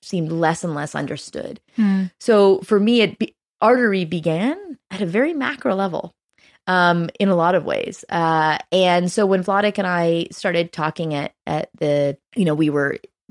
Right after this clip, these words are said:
Speaker 1: both actually in a science journalism program at, at the Columbia Journalism School. He was working um, very unlikely beginnings to Artery, uh,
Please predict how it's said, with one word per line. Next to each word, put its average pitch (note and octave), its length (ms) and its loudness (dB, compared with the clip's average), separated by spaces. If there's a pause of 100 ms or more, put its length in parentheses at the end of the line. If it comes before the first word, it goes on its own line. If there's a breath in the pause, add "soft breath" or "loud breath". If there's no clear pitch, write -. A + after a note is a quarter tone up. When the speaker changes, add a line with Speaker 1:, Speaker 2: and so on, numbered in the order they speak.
(160)
Speaker 1:
both G3+ 180 4
actually E3+ 260 0
in D3+ 60 -2
a D3 40 -2
science E3 380 -2
journalism E3 460 2
program C#3 440 -4 (340)
at, D3 260 0
at D3 100 2
the D#3+ 160 0 (140)
Columbia D#3+ 300 0
Journalism F#3 360 2
School. F3 300 0 (280 loud breath)
He A#3 180 0
was G#3+ 180 2
working F3+ 680 0 (320)
um, D3 440 -2
very G#3 340 4
unlikely D3+ 400 0
beginnings D3 460 -4
to - 60 -4
Artery, G3+ 440 2 (340 loud breath)
uh, D3+ 500 0